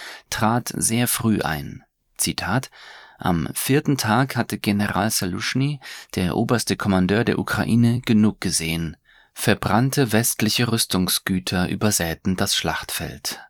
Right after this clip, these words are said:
Amerikanische Bradleys, deutsche Leopardpanzer, Minenräumfahrzeuge.“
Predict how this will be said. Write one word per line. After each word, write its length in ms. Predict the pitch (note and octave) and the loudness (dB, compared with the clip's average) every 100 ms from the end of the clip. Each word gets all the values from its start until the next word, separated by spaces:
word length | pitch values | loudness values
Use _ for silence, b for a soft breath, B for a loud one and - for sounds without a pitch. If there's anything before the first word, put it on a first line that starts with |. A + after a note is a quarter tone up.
| _ | _
Amerikanische 880 | - F2+ F2 F2 - F#2+ F#2+ F#2 - | -6 -4 -4 -6 -4 0 2 2 0
Bradleys, 760 | - G#2 G#2 G2+ G2 F#2+ - - | 0 0 0 0 0 -2 -4 0
deutsche 360 | G2+ G2 - | 0 2 0
Leopardpanzer, 1160 | F#2 F#2+ F#2 - G2 G2+ - F#2+ F2+ - F2+ E2+ - | 0 0 -2 -4 -8 -8 -4 -2 0 0 -2 -4 -4
Minenräumfahrzeuge.“ 1700 | G2+ F#2+ F2 D#2+ E2 E2 C#2+ - - D2+ C#2+ - D2+ D2+ - - | 0 2 2 -2 -4 -4 -6 -8 -8 -8 -6 -6 -6 -8 -10 -12